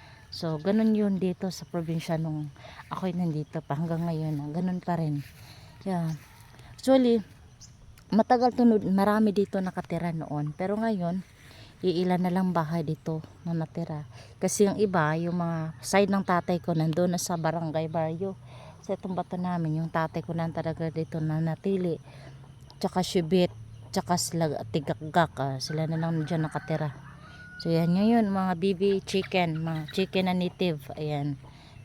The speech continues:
Ah, tingnan nyo. Yung mga manok namin, panay katay nga kami dito eh. Nung dumating mga kapatid ko, nung birthday ng nanay ko, nagkatay kami tatlong manok, isang baboy. So then,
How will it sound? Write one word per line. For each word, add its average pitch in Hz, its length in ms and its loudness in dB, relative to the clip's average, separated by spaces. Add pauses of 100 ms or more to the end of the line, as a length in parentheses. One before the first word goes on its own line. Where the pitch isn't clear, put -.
(120)
Ah, 139 80 -4
tingnan 160 480 -2
nyo. 165 140 0 (720)
Yung 220 160 4
mga 208 240 4
manok 214 240 4
namin, 190 560 2 (400)
panay 202 240 4
katay 208 400 4
nga 202 80 0
kami 208 320 2
dito 196 320 -2
eh. 196 160 0 (640)
Nung 180 240 -2
dumating 185 400 0
mga 180 240 -2
kapatid - 400 -6
ko, 151 160 -4 (320)
nung 160 240 -6
birthday 165 320 -2
ng 170 80 -2
nanay 156 400 -4
ko, 139 240 -6 (480)
nagkatay 165 480 -4
kami 170 320 -2
tatlong 196 480 2
manok, 190 640 6 (240)
isang 175 320 -2
baboy. 170 560 2 (480)
So - 160 -6
then, 156 480 -2